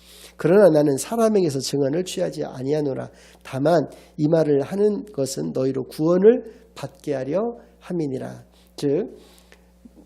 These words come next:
세례 요한도 사람이라는 것이죠. 그래서 그 사람의 증언을 참되게 여기지는 않지만 너희들이 그를 워낙 믿기 때문에 그의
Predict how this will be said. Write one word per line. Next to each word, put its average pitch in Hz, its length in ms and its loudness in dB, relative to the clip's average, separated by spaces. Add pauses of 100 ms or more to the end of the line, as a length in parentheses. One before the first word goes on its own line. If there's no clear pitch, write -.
(160)
세례 254 400 0
요한도 156 400 0
사람이라는 208 720 -2
것이죠. 131 420 -14
그래서 147 300 -8
그 151 100 -8
사람의 202 520 -8
증언을 160 680 0 (220)
참되게 151 880 -4 (360)
여기지는 143 480 -2
않지만 143 680 -4 (300)
너희들이 208 420 2
그를 180 240 -2
워낙 139 420 -2
믿기 165 380 -6
때문에 139 640 -2 (960)
그의 220 500 10